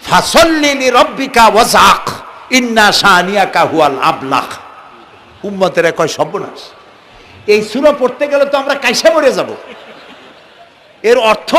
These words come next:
তো খুব বিকায়দা। এ কি, কি সূরা নাজিল হইল আপনার উপরে? ইন্না আতাইনাকাল আকাক, মানে আমি তোমাকে হুতুম পেঁচা দান করেছি।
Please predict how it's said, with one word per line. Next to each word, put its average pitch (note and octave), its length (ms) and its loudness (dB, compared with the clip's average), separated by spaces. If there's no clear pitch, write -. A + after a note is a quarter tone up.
তো F4 80 -2
খুব D4+ 200 -2
বিকায়দা। A3 520 -2
এ D3+ 40 -10
কি, C4+ 340 -2
কি D#4 140 -4
সূরা D#4+ 280 -2
নাজিল A#3+ 300 -4
হইল G#3 140 -2
আপনার F#3 280 -6
উপরে? B2+ 240 -12
ইন্না D#4 320 -4
আতাইনাকাল A#3+ 880 -2
আকাক, F#3+ 720 -2
মানে G#3+ 220 -4
আমি A3 320 -2
তোমাকে A3 320 -6
হুতুম G3+ 440 -6
পেঁচা F#3 320 -2
দান D#3 260 -4
করেছি। B2+ 400 -8